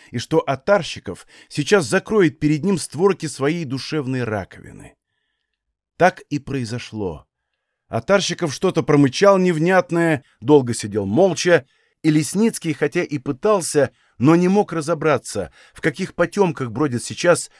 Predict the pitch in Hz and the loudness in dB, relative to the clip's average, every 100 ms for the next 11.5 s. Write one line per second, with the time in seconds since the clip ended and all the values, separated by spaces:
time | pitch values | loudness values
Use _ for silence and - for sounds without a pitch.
0 | _ 113 160 - 151 160 135 127 135 123 | _ 2 4 2 -2 -2 0 2 0 -2
1 | 120 107 - 101 98 78 78 - - - | -8 -10 -10 -12 -14 -12 -16 -16 -18 -18
2 | _ _ _ _ _ _ _ _ _ _ | _ _ _ _ _ _ _ _ _ _
3 | _ _ _ 98 113 151 135 123 120 131 | _ _ _ -6 -4 -4 -4 -8 -4 -4
4 | 139 131 123 107 120 135 123 104 107 110 | -4 -6 -6 -6 -8 -8 -12 -12 -12 -12
5 | 107 107 110 107 - - 101 82 71 _ | -12 -10 -8 -8 -10 -10 -10 -10 -14 _
6 | _ _ _ - - 110 90 98 113 110 | _ _ _ -16 -10 -10 -8 -6 -4 -4
7 | 104 - 92 87 90 90 - 82 78 65 | -6 -8 -12 -8 -8 -10 -12 -14 -14 -16
8 | _ _ _ _ _ _ _ _ _ 135 | _ _ _ _ _ _ _ _ _ -4
9 | 131 - 240 214 208 - 185 135 180 151 | 0 4 4 2 -6 -4 -6 -4 -6 -4
10 | 175 170 147 - 139 - 143 117 110 107 | 0 2 2 -2 -8 -4 -2 0 0 0
11 | 196 190 - 165 131 | -2 -2 -4 -6 -6